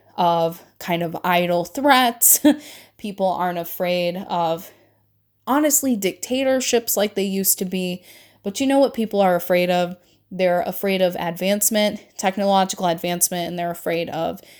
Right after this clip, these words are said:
sickness. And she's very right, you know?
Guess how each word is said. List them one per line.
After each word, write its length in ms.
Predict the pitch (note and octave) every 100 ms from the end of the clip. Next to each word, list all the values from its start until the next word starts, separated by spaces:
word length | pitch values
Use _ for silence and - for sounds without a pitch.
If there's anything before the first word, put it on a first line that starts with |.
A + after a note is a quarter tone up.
| _ _ _ -
sickness. 720 | - D#3+ - - - - - _ _ _ _ _
And 340 | F#3+ F#3 F3+ F#3
she's 280 | - B3+ G#3+
very 280 | G#3 G3+
right, 500 | F#3+ F#3 F3 - - - _ _
you 160 | - G3+
know? 440 | F#3+ F3+ F#3 F#3+